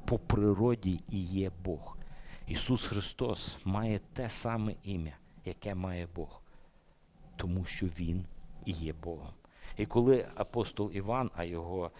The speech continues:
якраз і називають апостолом любові, і його Євангелія, повністю Євангелія від Іоанна,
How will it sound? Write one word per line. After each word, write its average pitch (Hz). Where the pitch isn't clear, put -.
якраз 92
і 92
називають 87
апостолом 85
любові, 90
і 82
його 85
Євангелія, 90
повністю 82
Євангелія 82
від 78
Іоанна, 95